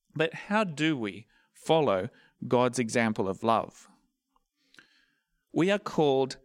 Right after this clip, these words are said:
to follow God's example as dearly loved children.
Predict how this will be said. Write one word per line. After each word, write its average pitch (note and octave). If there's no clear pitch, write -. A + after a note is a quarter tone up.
to D#3
follow F#3
God's E3
example C3+
as C3+
dearly C#3+
loved G#2+
children. B2+